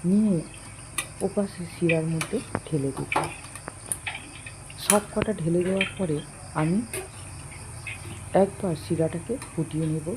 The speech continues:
দু মিনিটের জন্য, তাহলে গজাটা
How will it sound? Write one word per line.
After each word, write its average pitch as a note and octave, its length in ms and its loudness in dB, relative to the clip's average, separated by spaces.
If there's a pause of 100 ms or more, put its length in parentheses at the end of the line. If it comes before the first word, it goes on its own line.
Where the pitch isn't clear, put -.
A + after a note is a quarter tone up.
(160)
দু E3 80 2
মিনিটের D3+ 440 2 (140)
জন্য, C3 220 -4 (1600)
তাহলে F#3+ 420 8 (220)
গজাটা E3 540 6